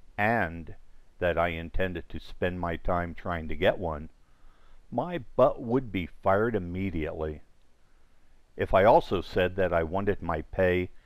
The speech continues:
and benefits to continue while I sought a new job, I think they would laugh me right out of the door.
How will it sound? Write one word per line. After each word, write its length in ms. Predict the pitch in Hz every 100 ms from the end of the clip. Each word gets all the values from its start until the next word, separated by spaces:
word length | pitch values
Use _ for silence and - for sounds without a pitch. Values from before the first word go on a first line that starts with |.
| -
and 260 | - 80 76
benefits 720 | 87 92 - 90 80 - - - - -
to 140 | 92
continue 760 | - 90 - 98 92 90 87 - - - - - -
while 280 | 95 92 87
I 140 | 80
sought 480 | 80 - - 135 - -
a 100 | 85
new 220 | 80 78
job, 500 | - 82 78 73 101 - - - _ - _ -
I 140 | 139 139
think 300 | - 120 -
they 120 | 110
would 220 | 87 76
laugh 340 | 82 87 90 95
me 180 | 92
right 380 | 80 76 87 87
out 280 | 82 80 80
of 160 | 80 71
the 100 | 87
door. 500 | 73 78 78 76 71